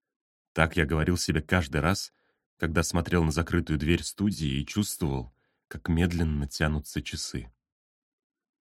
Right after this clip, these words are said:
Вскоре у меня появилась новая привычка:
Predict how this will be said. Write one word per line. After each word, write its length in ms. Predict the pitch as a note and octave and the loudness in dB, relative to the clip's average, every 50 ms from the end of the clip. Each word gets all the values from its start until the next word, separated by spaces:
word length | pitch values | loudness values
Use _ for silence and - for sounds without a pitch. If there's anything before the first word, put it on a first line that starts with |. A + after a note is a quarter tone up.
| _ _ _ _ _ _ _ _ _ - | _ _ _ _ _ _ _ _ _ -10
Вскоре 340 | - - - - A2+ B2 A#2+ | -8 -4 0 2 4 6 8
у 60 | G#2 | 8
меня 240 | G2 G2 G2 G2 F#2+ | 10 10 10 8 8
появилась 540 | - G2 G2 F#2 F#2+ G2 F#2 F#2 - - | 8 8 8 10 8 8 6 4 2 2
новая 220 | - F#2 E2 D#2 C#2+ | 2 2 2 2 2
привычка: 580 | - - F2+ E2+ D#2+ - - - - A#1 - | 2 2 2 2 2 0 -2 -10 -10 -12 -12